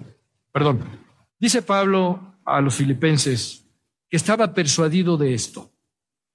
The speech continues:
que el que comenzó en vosotros la buena obra, la perfeccionará ¿hasta cuándo? Hasta el día de Cristo. O sea, Pablo, eh, está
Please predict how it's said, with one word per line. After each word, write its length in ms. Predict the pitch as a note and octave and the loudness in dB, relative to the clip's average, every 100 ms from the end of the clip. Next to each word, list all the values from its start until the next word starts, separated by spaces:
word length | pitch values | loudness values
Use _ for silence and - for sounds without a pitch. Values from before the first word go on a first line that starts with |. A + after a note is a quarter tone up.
| _ - | _ 0
que 80 | |
el 100 | F3+ | 0
que 160 | F#3 E3 | 0 -4
comenzó 560 | F3+ F3 E3+ - A3 B3+ | 0 2 2 2 0 0
en 100 | B3+ | 0
vosotros 520 | A3 - G#3 G#3+ E3+ | 0 0 0 0 0
la 120 | D3+ | 0
buena 320 | D#3 F3 D#3+ | 2 2 2
obra, 640 | D3 D3+ D3 F#3 G#3+ - _ _ _ _ _ - | 0 0 0 -2 -4 -12 _ _ _ _ _ -2
la 280 | F#3+ G3+ | 0 0
perfeccionará 800 | G#3 G3+ F#3+ G3+ - F3+ E3+ F3 | 0 -2 0 -2 0 2 2 2
¿hasta 220 | G3 F3+ D#3 | 0 0 -2
cuándo? 580 | F3 E3 C3 G2 - _ _ _ _ _ - | 0 2 0 -2 -10 _ _ _ _ _ -4
Hasta 260 | C3+ - | -2 2
el 80 | D#3 | 0
día 220 | D#3+ A3+ | 2 0
de 140 | A3 G3 | 0 0
Cristo. 720 | F3 A#3 B3 - C3+ A#2 - _ _ - | 0 2 2 -2 -6 -10 -16 _ _ -6
O 80 | E3 | -2
sea, 200 | G#3 G#3 | 0 0
Pablo, 680 | C#4 D#4 D4+ C4+ - _ _ _ _ - | 0 0 0 -2 -6 _ _ _ _ -2
eh, 260 | G3 F#3+ | 0 0
está 840 | F3 - G#3+ A3+ A#3 G#3+ E3 - | -4 -2 0 2 2 0 -4 -10